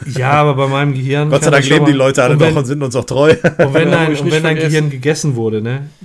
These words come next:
Speaker 1: Vom Brain
Speaker 2: Ja.
Speaker 1: Eater from Outer Space. Sieben von
Speaker 2: Outer
Speaker 1: zehn.
Speaker 2: Space, ja.
Speaker 1: Bei der Bist du Faschist-Szene musste ich sehr lachen, wie Rick reagiert hat. Sonst habe ich mich gut unterhalten gefühlt, aber es ist noch Luft nach oben.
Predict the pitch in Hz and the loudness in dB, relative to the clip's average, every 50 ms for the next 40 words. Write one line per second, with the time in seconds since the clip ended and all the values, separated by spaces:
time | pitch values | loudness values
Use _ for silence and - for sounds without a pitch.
0 | 156 - _ _ - 127 120 117 107 107 117 120 131 143 151 151 120 117 110 156 | -20 -20 _ _ -8 -8 -6 -6 -4 -4 -2 0 0 0 0 0 0 0 0 -2
1 | 147 147 - 147 131 127 131 143 139 139 131 - - 139 143 139 160 214 240 214 | -4 -2 -4 -6 -4 -2 -2 -2 -2 -2 -4 -2 -2 -2 -2 -2 -2 -4 -2 0
2 | 202 190 170 214 202 233 214 135 104 113 113 113 107 98 - - 98 98 98 95 | -2 -2 0 0 0 0 0 -2 -4 -6 -6 -6 -8 -10 -10 -10 -10 -10 -12 -14
3 | _ _ _ _ _ _ _ 135 135 147 156 156 147 160 165 170 165 165 165 - | _ _ _ _ _ _ _ -4 -2 0 0 0 0 0 0 0 0 -2 -4 -6
4 | - 156 127 135 202 208 - - 202 170 - 160 156 - - 226 247 - - - | -8 -6 -4 -4 -4 -4 -4 -6 -6 -4 -4 -4 -4 -4 -4 -4 -4 -4 -8 -6
5 | - 139 135 139 147 160 185 190 - - - - _ - 151 170 - - 165 143 | -4 -2 -2 0 0 -2 -2 -4 -10 -20 -20 -20 _ -6 -4 -4 -2 -4 -6 -2
6 | - 143 147 135 127 139 165 - 196 170 160 139 143 127 127 139 185 190 - 165 | 0 0 0 0 0 -2 -2 -2 -4 -4 -4 -2 -2 0 0 0 -2 -2 -2 0
7 | 160 160 151 147 147 151 170 165 170 160 156 151 147 - - 127 123 135 143 160 | 0 2 0 0 -2 -4 -4 -4 -4 -6 -6 -6 -8 -12 -10 -8 -4 -4 -4 -4
8 | 160 - - 156 147 151 143 151 139 127 127 - - 135 143 165 170 - 165 135 | -6 -6 -6 -4 -4 -4 -4 -4 -6 -6 -6 -8 -8 -6 -6 -6 -6 -6 -6 -4
9 | 147 131 131 139 143 147 - 156 139 139 127 - 151 139 143 143 139 127 123 127 | -4 -4 -2 -2 -2 -2 -4 -6 -10 -10 -8 -6 -4 -4 -4 -4 -6 -4 -4 -4
10 | 123 127 - 139 - 139 120 123 131 127 123 123 - 107 95 101 - - 135 139 | -4 -4 -8 -8 -8 -8 -6 -4 -4 -4 -4 -6 -10 -12 -12 -10 -10 -8 -8 -6
11 | 151 185 214 262 - | -6 -6 -8 -10 -12